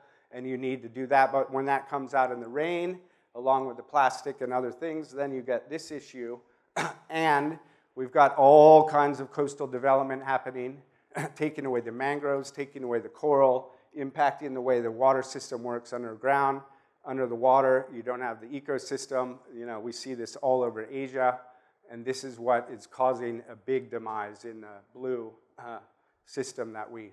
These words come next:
live around. <clears throat> Sixty percent of the world's population lives near the coast, and if you believe in climate change, <clears throat> storms, maybe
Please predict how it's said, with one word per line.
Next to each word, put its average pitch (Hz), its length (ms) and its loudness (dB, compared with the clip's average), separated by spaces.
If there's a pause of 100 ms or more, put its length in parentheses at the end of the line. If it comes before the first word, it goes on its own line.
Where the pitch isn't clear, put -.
(120)
live 120 180 -12
around. 113 460 -2 (800)
<clears throat> 160 100 -4 (360)
Sixty - 920 -8
percent 151 380 -2
of 147 40 -2
the 139 60 -2
world's 139 240 -2
population 131 640 -2
lives 131 220 -2
near 139 120 -6
the - 100 -12
coast, - 520 -6 (460)
and 127 100 -12
if 135 180 -8
you 143 80 -6
believe 135 400 -2
in 131 120 -6
climate 139 420 2
change, 143 460 -6 (680)
<clears throat> - 440 -16
storms, 139 760 -2 (160)
maybe 123 380 -8